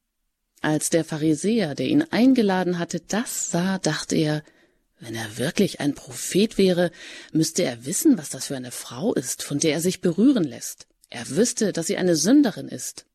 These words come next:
Da wandte sich Jesus an ihn und sagte, "Simon, ich möchte dir etwas sagen." Er erwiderte, "Sprich, Meister."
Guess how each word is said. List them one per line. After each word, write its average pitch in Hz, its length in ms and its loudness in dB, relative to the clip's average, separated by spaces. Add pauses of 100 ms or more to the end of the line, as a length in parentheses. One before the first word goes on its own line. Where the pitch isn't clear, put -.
(1600)
Da 175 140 -2
wandte 226 360 4
sich 156 240 -4
Jesus 165 400 2
an 190 180 0
ihn 208 300 4
und 196 160 2
sagte, 147 580 -4 (920)
"Simon, 170 580 2 (100)
ich - 220 -10
möchte 185 260 -2
dir 202 140 0
etwas 202 300 -2
sagen." 147 400 -4 (720)
Er 147 320 0
erwiderte, 143 640 -2 (300)
"Sprich, - 440 -2
Meister." 143 480 -8